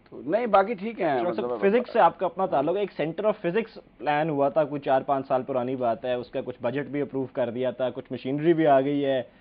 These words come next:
Speaker 2: उसी तरह पड़ी है,
Speaker 1: से-,
Speaker 2: उसमें क्या
Speaker 1: वो
Speaker 2: प्रॉब्लम आ
Speaker 1: था
Speaker 2: गई?
Speaker 1: School of Physical Sciences था, वो असल में जब, अ, at the helm of, देखिए, School of Physical Sciences, अ, का जो प्रोजेक्ट है, वो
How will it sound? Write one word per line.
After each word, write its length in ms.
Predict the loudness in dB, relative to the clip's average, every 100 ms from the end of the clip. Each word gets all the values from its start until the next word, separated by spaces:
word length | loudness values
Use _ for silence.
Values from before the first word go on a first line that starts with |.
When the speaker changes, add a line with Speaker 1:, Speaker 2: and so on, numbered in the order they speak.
| _ -16
Speaker 2:
उसी 180 | -6 -2
तरह 220 | 0 0
पड़ी 320 | 0 0 2
है, 160 | 0 -2
Speaker 1:
से-, 520 | -6 _ _ -10 -8
Speaker 2:
उसमें 240 | -4 -4
क्या 120 | 2
Speaker 1:
वो 80 | 4
Speaker 2:
प्रॉब्लम 240 | 6 6 6
आ 260 | 6 6
Speaker 1:
था 200 | 6 4
Speaker 2:
गई? 60 | 0
Speaker 1:
School 420 | -8 -12 -8 -6
of 60 | -8 -8
Physical 240 | -10 -10
Sciences 560 | -12 -14 -14 -16 -20 -20
था, 220 | -20 -20 _ _ -16
वो 420 | -8 -4 -4 -6 -8
असल 240 | -8 -8
में 320 | -8 -6 -8
जब, 200 | -6 -8 -8 -10 -6 -4 -4 -4 -8 -10 _ -12
अ, 100 | -10
at 100 | -10
the 100 | -8
helm 180 | -8
of, 60 | -8 -12 _ _ _ _ -20 -20 _ _ _ _ _ _
देखिए, 200 | -4 -2
School 240 | -4 -2 0
of 100 | 0
Physical 320 | -4 -6 -6
Sciences, 720 | -2 -2 -2 -8 -10 -14 -6
अ, 240 | -2 -2 -4 -12 _ _ _ _ _ _ _ _
का 180 | -6 -4
जो 140 | -4
प्रोजेक्ट 500 | -8 -6 -4 -6 -8
है, 280 | -6 -4 -4
वो 760 | -8 -12 -8 -4 -2 -4 -6